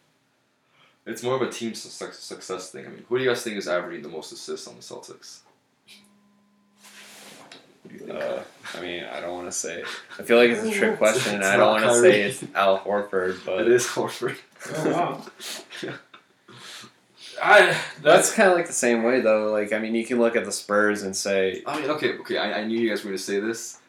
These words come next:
Speaker 1: but you can, and then you can take 'em back all the way to the Cavs years, and people always said that Kyrie didn't have good numbers 'cause of LeBron.
Speaker 2: Yeah,
Speaker 1: And now you
Speaker 2: no,
Speaker 1: change
Speaker 2: it
Speaker 1: him and you get rid of LeBron, he's still not putting up the greatest numbers. And I guess it's still more of a, a team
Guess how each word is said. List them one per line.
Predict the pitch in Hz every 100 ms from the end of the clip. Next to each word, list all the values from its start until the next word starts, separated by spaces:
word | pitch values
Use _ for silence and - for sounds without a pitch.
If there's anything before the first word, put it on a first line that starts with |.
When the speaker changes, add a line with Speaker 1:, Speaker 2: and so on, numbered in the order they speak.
| _
Speaker 1:
but | 113 - - -
you | 113
can, | 123 117 107
and | 107
then | 104 92 -
you | 110
can | 107 113
take | 117 104
'em | 101
back | 98 95
all | 98 95
the |
way | 98
to | 92
the | 90
Cavs | 95 92 95 -
years, | 87 87 87 - -
and | 87 80 78
people | 98 - 92
always | 87 87 -
said | 85 82
that | 80
Kyrie | 92 92 90
didn't | 90
have | 92 90
good | 90 87
numbers | 92 -
'cause | - -
of | -
LeBron. | - 165 82 78 92 - _ _
Speaker 2:
Yeah, | 92 95 85
Speaker 1:
And | 90
now | 92
you | 113
Speaker 2:
no, | 110 110
Speaker 1:
change | 117 101
Speaker 2:
it | 95
Speaker 1:
him |
and | 92
you | 92 95
get | 95
rid | 95 95
of | 95
LeBron, | 90 92 90 87
he's | 80 -
still | 113 101
not | 85 87
putting | 104 92
up | 90
the | 90
greatest | 87 92 90
numbers. | - 92 92 95 - - _ _ _ _
And | 107
I | 110
guess | 120 120
it's | -
still | - 113
more | 104 95
of | 92
a, | 87 -
a |
team | - - 101 101 98 98